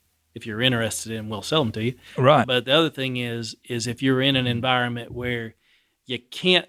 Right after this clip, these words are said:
Speaker 1: not have some shading, or you don't, or you got some
Speaker 2: Right.
Speaker 1: of these issues, it's a great panel for that.
Speaker 2: That's correct.
Speaker 1: That situation. Let's talk about our turbines.
Speaker 2: Yeah.
Speaker 1: I know there's a, there's a,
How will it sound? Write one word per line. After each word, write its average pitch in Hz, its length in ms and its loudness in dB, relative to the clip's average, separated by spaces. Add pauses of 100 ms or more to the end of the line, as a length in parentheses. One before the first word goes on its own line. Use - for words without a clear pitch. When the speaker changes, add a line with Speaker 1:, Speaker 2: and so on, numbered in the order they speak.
Speaker 1:
not 117 240 -10
have 113 360 -4
some 110 200 -4
shading, 110 540 0
or 110 160 -6
you 110 200 0
don't, 131 240 4
or 120 120 -2
you 117 160 0
got 147 260 -2
some 117 100 8
Speaker 2:
Right. 98 60 8
Speaker 1:
of 98 60 2
these 110 120 -8
issues, 110 480 -6 (460)
it's 135 160 -2
a 127 80 0
great 143 340 6
panel 131 400 -2
for 117 220 -8
that. 117 260 -2
Speaker 2:
That's 104 160 4
correct. 95 340 2 (100)
Speaker 1:
That 113 360 -6
situation. 123 800 -6 (260)
Let's 156 160 -2
talk 180 220 2
about 156 340 -2 (180)
our 127 80 -10
turbines. 113 640 -4
Speaker 2:
Yeah. 131 220 6 (120)
Speaker 1:
I 139 100 -8
know 160 120 6
there's 143 200 4
a, 135 220 -2
there's 127 300 -4
a, 120 160 -2